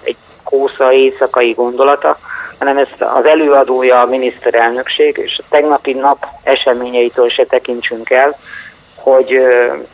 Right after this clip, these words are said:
az egy, éppen az együttműködésre hivatkozva a Gulyás Gergely a katasztrófavédelmi törvény módosítását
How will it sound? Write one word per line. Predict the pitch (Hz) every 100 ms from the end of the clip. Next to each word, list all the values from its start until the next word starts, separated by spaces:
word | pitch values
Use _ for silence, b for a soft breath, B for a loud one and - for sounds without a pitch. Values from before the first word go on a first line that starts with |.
| -
az | 147
egy, | 156 165 -
éppen | 180 - 139
az | 135
együttműködésre | 139 135 131 - 131 131 117 117 - 120
hivatkozva | 131 123 - 117 123
a | 117
Gulyás | 131 135 127 -
Gergely | 131 127 123 120
a |
katasztrófavédelmi | - 131 - - - 120 123 117 120 117 120 110
törvény | - 120 123 113
módosítását | 117 117 117 - 110 - 117 - 113